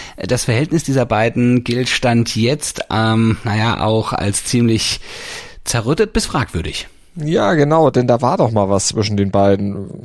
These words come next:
Speaker 2: Das hatte den Eindruck vermittelt, dass die beiden sich überhaupt nicht mögen. Zwanzig siebzehn beim Ungarn Grand Prix, da hatte Magnussen mal wenig freundlich Hülkenberg aufgefordert, „Suck my balls, honey“, nachdem Hülkenberg ihm nach der, im Grand Prix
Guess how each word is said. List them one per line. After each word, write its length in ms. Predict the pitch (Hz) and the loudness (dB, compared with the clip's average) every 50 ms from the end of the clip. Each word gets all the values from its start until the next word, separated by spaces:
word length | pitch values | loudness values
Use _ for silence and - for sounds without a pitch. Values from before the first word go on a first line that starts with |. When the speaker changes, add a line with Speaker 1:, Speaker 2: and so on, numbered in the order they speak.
| - - - - - | -16 -18 -18 -18 -20
Speaker 2:
Das 220 | - - - 117 113 | -16 -10 -6 -4 -2
hatte 180 | 123 120 117 | -2 -2 -2
den 180 | 110 123 120 113 | -2 -4 -4 -2
Eindruck 400 | - 127 131 139 139 139 143 - | 0 0 0 0 0 -2 -4 -2
vermittelt, 720 | - - 135 131 135 143 - 165 151 143 - - - - | 0 0 2 2 2 4 4 4 4 4 2 -2 -2 -2
dass 80 | 131 - | -2 -2
die 120 | - 135 | -2 0
beiden 260 | - 135 131 131 131 | 2 2 2 2 2
sich 100 | 131 131 | 0 -2
überhaupt 380 | 135 117 120 120 156 - - - | 0 0 0 0 0 -2 -4 -2
nicht 180 | 90 117 110 | -2 -2 0
mögen. 300 | 117 107 101 98 90 90 | 2 4 4 4 2 0
Zwanzig 360 | 87 - 135 139 143 139 135 - | -2 0 0 0 0 0 -2 0
siebzehn 360 | 220 214 - - - 110 101 | -2 -4 -2 0 0 0 2
beim 160 | 107 107 113 | 2 0 0
Ungarn 400 | - 190 202 185 156 113 107 104 | 0 -2 0 2 2 2 2 2
Grand 220 | - 110 107 101 | 2 2 2 2
Prix, 200 | - - 113 104 | 0 -4 -4 0
da 100 | 98 101 | 0 2
hatte 200 | 107 120 - 117 | 0 0 0 -2
Magnussen 580 | 113 113 123 139 - - 170 156 156 - 143 139 | -2 -2 -2 -4 -4 -4 -4 -4 -4 -4 -4 -2
mal 240 | 135 127 123 113 113 | 2 2 2 2 2
wenig 300 | 123 147 202 214 175 139 | 2 0 2 2 -2 -2
freundlich 580 | - - - 127 120 120 123 - 131 - - - | -2 -2 2 2 2 2 2 0 -6 -6 -2 2
Hülkenberg 520 | 165 180 - - 135 - 123 117 - - | 2 2 2 2 0 2 2 2 2 2
aufgefordert, 760 | 135 127 131 - - 127 - - - 104 107 107 117 120 - _ _ _ | -2 -2 -2 -2 -8 -12 -8 -2 0 0 2 2 0 -2 -4 _ _ _
„Suck 480 | - - - - - 147 - - - | -10 -8 -6 -6 -6 -6 -8 -6 -4
my 180 | 156 139 139 139 | -2 0 0 0
balls, 500 | 143 - 151 151 151 139 123 - - - | 0 0 0 2 2 2 0 0 -2 0
honey“, 340 | 107 104 98 101 104 127 131 - - - - - - - | 0 0 2 0 0 -2 -4 -8 -12 -16 -16 -14 -6 0
nachdem 480 | 123 123 117 - 135 131 127 110 110 | 0 0 2 2 2 2 2 4 6
Hülkenberg 640 | 135 147 160 - 151 127 123 123 127 123 120 - - | 6 6 6 4 2 0 2 4 4 4 2 0 -4
ihm 240 | 131 127 123 117 - - | -4 -4 -4 -6 -6 -4
nach 220 | 117 120 120 113 | -2 -2 -2 -2
der, 300 | - 123 117 113 113 117 | 0 2 4 4 4 4
im 200 | 113 113 113 113 | 4 2 2 0
Grand 280 | 110 117 110 107 104 - | 2 2 2 2 0 -2
Prix 240 | - 131 131 - | -4 -4 -4 -4